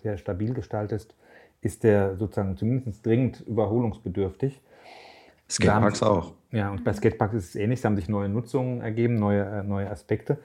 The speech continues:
Speaker 1: Ich fänd's eigentlich schön, wenn man, ähm, auch bei den Skateparks oder bei, sagen wir mal, auch bei de-, bei der Stadt, bei der urbanen Stadtentwicklung kontinuierlich die, äh, Anlagen weiterentwickeln könnte. Wenn es sozusagen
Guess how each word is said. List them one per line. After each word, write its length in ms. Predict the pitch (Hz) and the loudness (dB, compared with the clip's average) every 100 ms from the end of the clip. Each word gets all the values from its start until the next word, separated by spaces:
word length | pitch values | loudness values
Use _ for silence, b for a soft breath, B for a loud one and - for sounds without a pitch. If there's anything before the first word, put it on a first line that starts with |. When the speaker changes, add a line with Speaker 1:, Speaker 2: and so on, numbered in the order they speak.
| B B B - | B B B -8
Speaker 1:
Ich 120 | - | 4
fänd's 180 | 123 - | 4 4
eigentlich 220 | 110 - | 0 6
schön, 240 | 120 127 | 6 8
wenn 120 | 131 | 6
man, 380 | 123 117 117 117 | 4 2 0 0
ähm, 280 | 120 117 107 - _ _ - - | 0 0 -2 -10 _ _ -14 -4
auch 180 | 113 - | -2 2
bei 140 | 107 | 2
den 160 | 104 98 | 2 0
Skateparks 640 | - 123 - 139 135 - | 4 2 2 0 0 0
oder 160 | 101 92 | -2 -2
bei, 240 | 95 95 | -2 -2
sagen 180 | 95 92 | -2 -4
wir 120 | 90 | -4
mal, 40 | 92 | -6
auch 220 | 90 - | -10 -8
bei 160 | - 92 | -8 -6
de-, 200 | 90 90 - | -6 -10 -10
bei 100 | 92 | -10
der 120 | 92 | -8
Stadt, 500 | - 113 - - - | -4 -4 -6 -20 -10
bei 80 | 107 | -6
der 100 | 98 | -4
urbanen 320 | 92 101 98 | -4 -4 -6
Stadtentwicklung 1080 | - 117 - - 110 113 117 117 113 113 B B B B B _ _ | -6 -8 -8 -10 -10 -6 -4 -2 -2 -2 B B B B B _ _
kontinuierlich 920 | - 131 147 135 120 123 131 123 - _ _ | 2 4 4 4 4 4 6 4 0 _ _
die, 300 | 120 120 117 | -2 0 0
äh, 220 | 117 110 104 | 0 -2 0
Anlagen 440 | 113 113 110 110 | 0 2 2 4
weiterentwickeln 1040 | 104 120 131 101 - _ - - 110 98 87 | 4 4 2 0 -6 _ -10 -6 -4 -4 -4
könnte. 280 | - 90 95 | -4 -6 -4
Wenn 140 | 98 | -4
es 60 | - | -4
sozusagen 600 | 98 104 101 98 101 | -6 -4 0 0 0